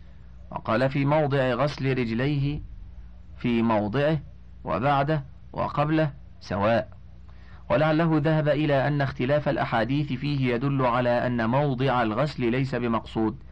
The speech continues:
وإنما المقصود أصل الغسل، والله تعالى أعلم. مسألة. قال: "وإن غسل مرة وعم بالماء رأسه وجسده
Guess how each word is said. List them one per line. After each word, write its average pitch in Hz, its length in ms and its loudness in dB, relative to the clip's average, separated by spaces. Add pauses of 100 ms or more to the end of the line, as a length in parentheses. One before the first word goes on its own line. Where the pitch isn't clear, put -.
(400)
وإنما 139 420 2
المقصود 156 680 2 (640)
أصل 139 320 0
الغسل، 120 420 0 (240)
والله 113 360 4
تعالى 107 400 2
أعلم. 104 480 0 (2000)
مسألة. 113 720 -2 (1000)
قال: 139 500 2 (1600)
"وإن 143 240 2
غسل 151 400 2
مرة 156 680 2
وعم 131 500 2
بالماء 127 460 0
رأسه 127 400 -2
وجسده 110 640 -2